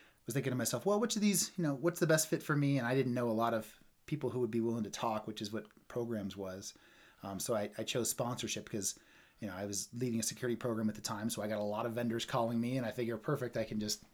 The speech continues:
you know, turn the tables on 'em." Um, and I, and I ended up joining the board,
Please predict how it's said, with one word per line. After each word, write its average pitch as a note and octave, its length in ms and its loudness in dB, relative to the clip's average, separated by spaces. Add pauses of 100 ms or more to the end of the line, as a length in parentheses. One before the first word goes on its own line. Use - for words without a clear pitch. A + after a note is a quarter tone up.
you - 60 -8
know, F#2 80 -8
turn B2+ 180 -4
the A2 60 -2
tables C3 320 0
on G#2 160 -2
'em." G#2+ 120 -2 (640)
Um, G#2 300 -2 (260)
and C3 100 0
I, B2 80 0
and B2 160 -2
I A#2+ 240 0
ended C3 180 2
up A#2+ 180 0 (480)
joining C3+ 240 4
the B2+ 80 2
board, A#2 260 4